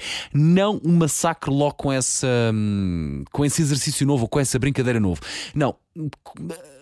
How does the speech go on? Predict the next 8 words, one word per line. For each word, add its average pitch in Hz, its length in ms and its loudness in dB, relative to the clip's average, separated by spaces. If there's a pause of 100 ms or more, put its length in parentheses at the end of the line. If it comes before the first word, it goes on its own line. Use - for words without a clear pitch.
(140)
treinar 202 280 0
um 190 120 2
cão, 143 360 0 (680)
eu 117 80 0
costumo 139 300 0
dar 123 160 2
esta 117 180 -4
metáfora, 120 480 -2